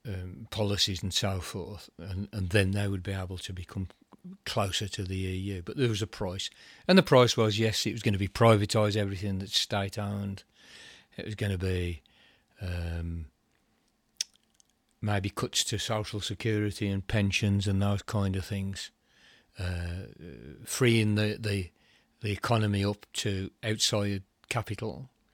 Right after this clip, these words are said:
which means U S Wall Street capital. And it would have, in the short term at least, and probably in the midterm, given rise to,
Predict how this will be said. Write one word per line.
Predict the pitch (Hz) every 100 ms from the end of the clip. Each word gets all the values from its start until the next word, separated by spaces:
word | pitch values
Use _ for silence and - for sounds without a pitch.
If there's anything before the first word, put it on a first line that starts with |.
| _ _ _ _ _
which | 117 -
means | 101 92 87
U | 101 101
S | 101 -
Wall | 95 98
Street | 104 - 104 101
capital. | 110 101 95 - 95 - _ _ _ - _ _ _ _ _ _ _ _ _ _ _ _ _ _ _ _ _ -
And | 143
it | 156 -
would | 120 131 196
have, | 165 104 92 - _ - - - - - 214 214 - - 269 320 _ _ _ _ _ _ _ _ _ _ _ -
in | 151
the | 135
short | - 143 151
term | 139 117 107
at | 117
least, | 107 98 -
and | 107
probably | 131 117 117 104
in | 98
the |
midterm, | 101 113 110 - 110 92 87 98 - _ _ _ _ - - _ 208 254 _ _ _ -
given | - 107 101
rise | 104 101 98
to, | - 101 95 90